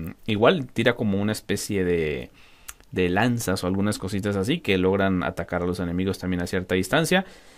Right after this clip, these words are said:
Eh, no sé si funciona, me parece que aérea, para aérea no funciona. Y esta, sin duda alguna, de momento es mi planta favorita, Bamboo Shoots. Es una planta bastante buena, hace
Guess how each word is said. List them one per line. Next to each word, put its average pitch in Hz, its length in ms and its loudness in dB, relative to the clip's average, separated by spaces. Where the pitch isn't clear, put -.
Eh, 92 460 6
no 107 220 4
sé 170 160 0
si 202 140 2
funciona, 151 720 0
me 143 120 2
parece 139 280 -4
que 185 340 4
aérea, 123 400 4
para 104 180 2
aérea 127 220 4
no 131 140 2
funciona. 78 560 -6
Y 233 100 6
esta, 196 340 4
sin 120 200 0
duda 143 120 6
alguna, 139 300 6
de 135 140 4
momento 131 440 4
es 156 220 4
mi 120 180 2
planta 113 460 0
favorita, 85 580 2
Bamboo 107 420 2
Shoots. - 640 -4
Es - 120 -8
una 151 180 0
planta 139 280 4
bastante 107 520 2
buena, 107 220 2
hace 147 340 0